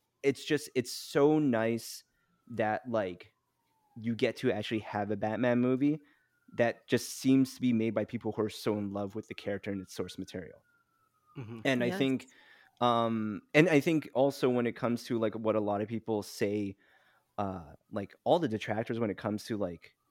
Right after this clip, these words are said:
Speaker 1: Batman movies and wanting to have, like, the proper Batman. I think even people who love, like, things like the Dark Knight and Nolan trilogy will argue, like, they're, they never have still seen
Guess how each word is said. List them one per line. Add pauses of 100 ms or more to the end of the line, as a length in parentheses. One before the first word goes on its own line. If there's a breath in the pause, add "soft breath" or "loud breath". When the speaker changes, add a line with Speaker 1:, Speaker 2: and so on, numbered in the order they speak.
Speaker 1:
Batman
movies
and
wanting
to
have,
like,
the
proper
Batman.
I
think
even
people
who
love,
like,
things
like
the
Dark
Knight
and
Nolan
trilogy
will
argue,
like,
they're,
they
never
have
still
seen